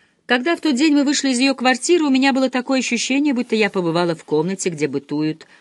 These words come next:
полная ясность и понимание, если только такое возможно. Словно это были осязаемые субстанции, которые мне позволили пощупать руками,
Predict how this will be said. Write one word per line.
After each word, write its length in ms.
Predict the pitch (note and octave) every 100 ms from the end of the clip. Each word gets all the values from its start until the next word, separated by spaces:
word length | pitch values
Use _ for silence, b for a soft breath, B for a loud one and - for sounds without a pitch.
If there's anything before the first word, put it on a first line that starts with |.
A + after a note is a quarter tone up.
| b b b _ -
полная 320 | C#3 D3+ C#3+
ясность 580 | B2 C#3 D3 D#3+ - E3
и 20 |
понимание, 640 | D#3+ F3 F#3+ C4 C#4+ D#3+
если 300 | A#2+ A2+ -
только 300 | - A2+ C3+
такое 400 | - C3+ - C3+
возможно. 680 | C3 D#3+ E3+ G#3+ E3 A2 F#2+ _ _ _ _ _ _ _
Словно 320 | - F3 E3+
это 300 | F3 E3 D#3+
были 260 | E3 E3 E3
осязаемые 680 | D#3+ - D#3+ D3 G3 F#3+ F#3+
субстанции, 800 | - D#3+ - - D#3+ E3+ - G#3
которые 380 | G3 D#3 D#3 D3+
мне 140 | D3+
позволили 500 | D3 D3 C3+ E3 D#3+
пощупать 640 | D#3 D#3 D#3 - D#3 D#3+ E3
руками, 600 | E3 - G3+ D3 A2+